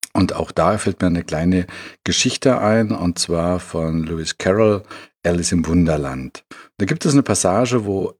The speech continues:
Alice die Katze fragt: "Sag mal, Katze, <clears throat> kannst du mir eigentlich verraten, wie es von hier aus weitergeht?" Und die Katze fragte zurück: "Ja, das kommt drauf an, wo du hin willst." Und Alice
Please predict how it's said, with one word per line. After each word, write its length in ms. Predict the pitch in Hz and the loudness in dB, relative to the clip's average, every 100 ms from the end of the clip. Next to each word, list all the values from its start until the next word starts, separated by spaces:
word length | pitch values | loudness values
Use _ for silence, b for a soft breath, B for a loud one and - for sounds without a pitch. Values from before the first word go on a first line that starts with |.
| - | -4
Alice 480 | 90 98 113 107 - | 0 2 0 -2 -4
die 160 | 95 - | -8 -6
Katze 400 | - 104 - - | -6 -4 -2 -4
fragt: 540 | - - 131 147 - - _ B B | -4 -6 -6 -6 -8 -16 _ B B
"Sag 160 | - 131 | 0 2
mal, 160 | 107 | 2
Katze, 360 | - 92 98 87 _ _ _ - | 0 -2 -4 -6 _ _ _ 2
<clears throat> 540 | 208 151 107 - - | 4 4 2 -4 -4
kannst 240 | 208 208 | -2 0
du 60 | 135 | 4
mir 80 | 110 | 4
eigentlich 220 | 90 92 | 4 0
verraten, 840 | - 69 64 - 123 120 104 78 | -2 -4 -6 2 4 4 2 -4
wie 160 | 82 104 | -6 -4
es 120 | - | -4
von 200 | - 90 | 0 0
hier 300 | - 101 - | 2 0 0
aus 300 | 80 80 - | -2 -8 -6
weitergeht?" 760 | - 65 - 117 156 202 - - _ _ _ _ - - | -6 -4 -4 -2 -2 -6 -10 -20 _ _ _ _ -20 -12
Und 140 | 73 64 | -10 -8
die 60 | |
Katze 560 | - - - - 73 71 | -10 -12 -8 -6 -6 -8
fragte 440 | - 64 - 82 | -8 -8 -6 -8
zurück: 380 | - 95 123 - B B B - | -4 0 0 -2 B B B 0
"Ja, 240 | 101 - - - | 0 0 -4 -2
das 280 | 107 - - | -2 -2 -2
kommt 300 | 131 - 123 | -2 -2 0
drauf 340 | 120 - - | 0 0 0
an, 240 | 123 139 | 2 2
wo 120 | 120 127 | 0 -2
du 140 | 139 | 2
hin 360 | 131 220 196 80 | 4 6 4 0
willst." 540 | 64 64 - - - _ _ _ _ _ _ _ - | -8 -10 -12 -12 -20 _ _ _ _ _ _ _ -6
Und 460 | 78 73 71 - _ | -4 -4 -8 -12 _
Alice 600 | 82 80 90 87 - - | -4 0 0 0 -2 -4